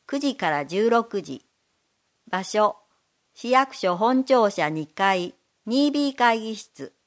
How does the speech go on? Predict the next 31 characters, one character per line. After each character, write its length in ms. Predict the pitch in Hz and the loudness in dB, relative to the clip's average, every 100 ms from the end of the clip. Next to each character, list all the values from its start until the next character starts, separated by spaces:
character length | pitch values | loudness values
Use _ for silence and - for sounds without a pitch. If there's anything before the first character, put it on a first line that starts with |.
| _ _ _ _ _ _ _ _ _ _ _ _ | _ _ _ _ _ _ _ _ _ _ _ _
問 240 | 240 269 | 0 2
い 60 | 262 | 4
合 100 | 240 | 4
わ 120 | 226 | 2
せ 160 | 220 208 | -2 -6
先、 480 | 196 190 180 180 _ _ - | -6 -6 -10 -12 _ _ -18
シ 180 | - | -16
テ 80 | - 277 | -2 -2
ィ 40 | 269 | 0
プ 120 | 254 | 2
ロ 140 | 240 | 2
モ 220 | 220 202 190 | 2 -2 -6
ー 20 | |
シ 140 | 190 | -6
ョ 60 | 165 | -8
ン 100 | 151 | -8
課。 260 | - 151 _ _ _ _ _ _ _ _ _ _ _ _ _ _ _ _ _ _ - | -10 -12 _ _ _ _ _ _ _ _ _ _ _ _ _ _ _ _ _ _ -6
四 320 | 220 277 285 | 0 4 6
万 240 | 277 269 | 6 4
人 220 | 247 240 226 | 2 0 2
の 220 | 214 208 | 2 2
ゴ 180 | 185 226 | 2 2
ミ 180 | 302 | 2
減 280 | 254 269 277 | 4 4 4
量 260 | 269 254 247 | 4 4 4
プ 120 | 233 | 2
ロ 120 | 240 | 2
ジ 100 | 240 | 2
ェ 60 | 185 | -2
ク 100 | - | -4
ト。 200 | 139 | -8